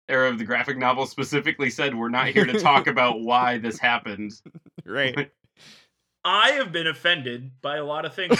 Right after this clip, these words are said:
Speaker 3: today.
Speaker 1: <laughs>
Speaker 3: But Fear the Walking Dead is the worst one. That one cuts real deep.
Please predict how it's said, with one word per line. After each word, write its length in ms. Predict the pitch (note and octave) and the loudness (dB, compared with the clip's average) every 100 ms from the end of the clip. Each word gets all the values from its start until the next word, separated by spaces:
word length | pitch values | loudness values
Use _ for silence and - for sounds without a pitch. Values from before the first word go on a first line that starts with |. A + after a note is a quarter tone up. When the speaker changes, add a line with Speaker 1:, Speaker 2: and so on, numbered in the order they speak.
| - | 0
Speaker 3:
today. 300 | A#3+ B3 A#3+ | 4 6 8
Speaker 1:
<laughs> 680 | A3+ G#3 G3 A#3 G3+ G#3+ G#3+ - C#4 C#4 - - - - - | 8 8 6 4 4 4 0 -2 -6 -6 -10 -12 -12 -14 -4
Speaker 3:
But 200 | G#3+ A#3 | -2 -2
Fear 440 | G#3 G#3+ C#4+ D#4 | -8 -2 0 2
the 100 | C#4 | 2
Walking 460 | C4 B3+ C4 C4 C4 | 2 4 2 0 0
Dead 240 | C4+ C4+ | 2 2
is 160 | B3+ G#3+ | 0 -4
the 80 | C4+ | 2
worst 360 | C4 C4+ G3+ | 4 4 4
one. 300 | C4+ G3 C#3 - A3 | 2 2 0 -12 -10
That 200 | A3 B3 C4 | 0 2 2
one 200 | B3+ B3+ | -2 -2
cuts 300 | C4 A#3+ A#3 | -4 -4 -4
real 180 | B3 | -4
deep. 400 | A#3 A3 D#3+ - | -4 -2 -4 -6